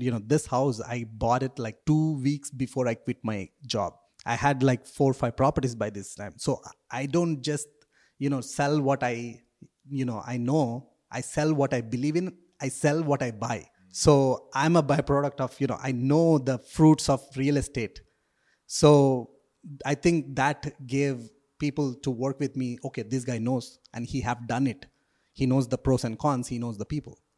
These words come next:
So I think that belief, uh,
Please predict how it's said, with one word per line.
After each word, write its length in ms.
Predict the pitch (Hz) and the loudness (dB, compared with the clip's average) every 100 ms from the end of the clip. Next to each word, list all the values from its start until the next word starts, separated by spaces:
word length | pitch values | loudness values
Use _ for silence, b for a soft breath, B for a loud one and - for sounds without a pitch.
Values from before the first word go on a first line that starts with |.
| _ - | _ -18
So 160 | - 143 | 0 2
I 120 | 131 | 4
think 280 | 135 160 123 | 2 0 2
that 340 | 143 139 127 | 0 0 -2
belief, 600 | 143 127 147 127 - - _ b b | 0 2 0 0 -4 -20 _ b b
uh, 240 | 120 117 | -2 -2